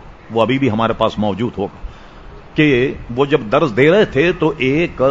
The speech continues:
خاتون نے کہا، "میں آپ سے اکیلے میں کوئی مسئلہ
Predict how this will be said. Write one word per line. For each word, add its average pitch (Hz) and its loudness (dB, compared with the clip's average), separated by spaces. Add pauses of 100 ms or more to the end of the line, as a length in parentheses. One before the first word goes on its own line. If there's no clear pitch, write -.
خاتون 139 0
نے 151 0
کہا، 107 -4 (320)
"میں 156 0
آپ 123 0
سے 156 -4
اکیلے 151 -2
میں 139 -2
کوئی 156 0
مسئلہ 113 -2